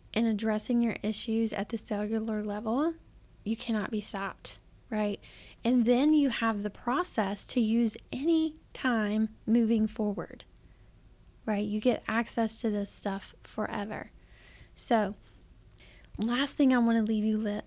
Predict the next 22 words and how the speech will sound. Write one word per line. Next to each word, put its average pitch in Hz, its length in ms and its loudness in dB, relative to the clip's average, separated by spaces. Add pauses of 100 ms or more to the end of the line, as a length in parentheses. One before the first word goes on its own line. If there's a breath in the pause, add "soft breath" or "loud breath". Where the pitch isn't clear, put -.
with 208 380 -4
today 208 560 -2
is 208 140 -2
that 220 220 -4
I 240 60 -2
really 240 360 0
just 277 260 -2
wanna 220 200 0
challenge 208 500 -4
you 214 120 -2
to 214 160 -2
start 220 640 -4 (200)
noticing 214 840 -2 (140)
your 208 140 -4
thoughts. - 640 -12 (1200 soft breath)
Start 277 340 0
noticing 240 460 2
your 214 120 -2
thoughts. - 400 -12
Notice 311 360 2
what 330 160 2
comes 247 280 0